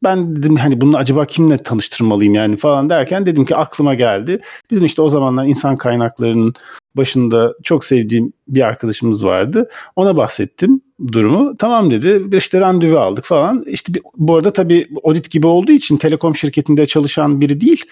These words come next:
bu hizmeti aldıkları başka bir yerden bir, birisi geldi. Buluştuk. Şimdi bu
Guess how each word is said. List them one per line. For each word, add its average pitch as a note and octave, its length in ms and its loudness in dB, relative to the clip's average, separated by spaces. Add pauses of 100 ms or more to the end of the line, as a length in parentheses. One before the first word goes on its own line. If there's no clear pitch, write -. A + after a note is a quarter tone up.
(320)
bu F#3 160 2
hizmeti F3 420 0
aldıkları C#3+ 560 0
başka G3+ 360 0
bir B2 180 -4
yerden D3+ 460 2
bir, A3 400 -4
birisi F3+ 300 2
geldi. A2 420 -2 (500)
Buluştuk. - 640 -2 (140)
Şimdi F#3 320 0
bu A3+ 280 0